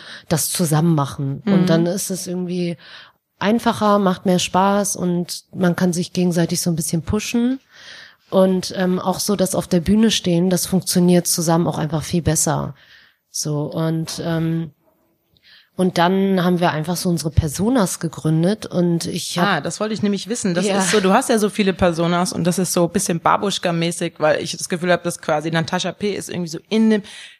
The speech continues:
Speaker 2: existiert nur in One Mother oder ist da entstanden oder gab's vorher oder?
Speaker 1: Ähm, nee, das war eigentlich eher so, dass ich dachte, okay, was ist dann, was bin ich dann als Artist bei One Mother? Und, ähm, dann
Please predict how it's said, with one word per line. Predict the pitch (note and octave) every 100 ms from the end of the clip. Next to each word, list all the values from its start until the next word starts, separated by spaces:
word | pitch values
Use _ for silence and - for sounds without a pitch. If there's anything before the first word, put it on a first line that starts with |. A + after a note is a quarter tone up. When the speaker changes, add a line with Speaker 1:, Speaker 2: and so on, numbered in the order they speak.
| _
Speaker 2:
existiert | - - F#3+ B3 -
nur | G#3 G#3
in | F#3 F#3
One | F3 E3
Mother | G#3+ C4 C#4
oder | - F#3 F3 -
ist | F#3 -
da | E3
entstanden | D#3+ - A3 C4 C4
oder | F3 D#3+
gab's | D#3 -
vorher | - G#3+ A3+ A3 A3+ A#3 -
oder? | D#3 D3 D#3+ - - - - - -
Speaker 1:
Ähm, | A3+ A3+ G#3+
nee, | A#3 A#3+ B3+
das | A#3 -
war | G#3
eigentlich | A3+ B3 -
eher | A3 G#3+
so, | A3+
dass | A3+ G#3+ A#3
ich | G#3+
dachte, | A3 - G#3+
okay, | F#3 - A#3 G#3
was | G#3 - - -
ist | - -
dann, | G#3 G#3 G#3 G3+ - -
was | G3
bin | - G#3
ich | G#3
dann | G#3+ G3
als | F#3 -
Artist | F#3+ G#3 F#3+ F3+ E3 -
bei | E3+ E3 E3 E3
One | D#3 E3+ E3+
Mother? | E3 F#3+ G#3+ D4+ E4 - - - - _
Und, | A3 G#3+ G#3 - -
ähm, | G#3 G3+ G3+ G3+ G3
dann | G3 G#3 G#3+ G#3